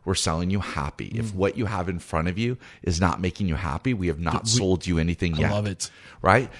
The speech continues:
Speaker 1: So how do you actually, like, integrate it into the D N A of the team, but actually give them tools to execute, right, on that? And, and I think it
Speaker 2: Empowerment.
Speaker 1: needs to be built into your
Speaker 2: Absolutely.
Speaker 1: into your operations.
Speaker 2: I love
Speaker 1: And,
Speaker 2: this.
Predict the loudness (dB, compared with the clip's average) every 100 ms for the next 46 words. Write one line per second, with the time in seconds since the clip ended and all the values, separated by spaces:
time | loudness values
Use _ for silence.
0 | -4 -2 0 4 4 4 2 -2 -4 -4
1 | -4 -2 -2 -4 -6 -6 -2 2 2 2
2 | 0 0 -2 -4 -2 -4 -2 -4 0 0
3 | 2 2 0 -6 -6 -4 -4 -4 -8 -10
4 | -10 -2 0 2 2 2 4 2 2 0
5 | 0 -4 -2 -2 0 -2 -2 -2 0 2
6 | 0 0 0 0 -2 -14 -20 -20 0 2
7 | 2 -2 -16 -20 _ -2 0 2 0 -4
8 | -4 -2 -2 0 2 2 2 2 2 2
9 | 0 -2 -2 -4 -4 2 2 2 -4 -10
10 | -2 -2 -2 -4 -4 -2 2 2 0 -2
11 | -4 -2 0 2 2 4 2 6 8 8
12 | 6 6 6 4 -2 0 0 0 -2 -6
13 | -8